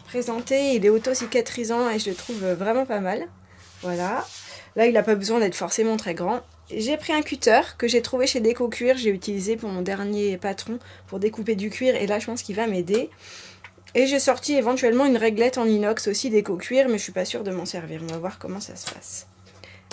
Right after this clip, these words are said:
Hop, il vous faut aussi un crayon à papier ou un stylo et la pièce sur laquelle vous voulez poser votre fermoir.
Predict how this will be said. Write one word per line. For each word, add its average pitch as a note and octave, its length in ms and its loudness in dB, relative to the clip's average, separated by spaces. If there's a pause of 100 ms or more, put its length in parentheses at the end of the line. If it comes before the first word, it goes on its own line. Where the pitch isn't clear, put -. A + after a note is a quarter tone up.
(160)
Hop, - 80 -6 (500)
il C4+ 120 -8
vous C#4 100 -10
faut C#4 160 -8
aussi B3 460 -4 (520)
un D4 100 -2
crayon C4 280 2
à A3 60 2
papier G#3+ 680 0
ou B3+ 140 2
un A3 60 2
stylo F3+ 480 -2 (1120)
et A3 180 -2 (280)
la A#3 160 0
pièce C4 280 2
sur A3 80 -6
laquelle G#3 260 -2
vous G3+ 60 -8
voulez E3+ 180 -6
poser A3 300 0
votre G#3+ 160 -4
fermoir. F3+ 380 -10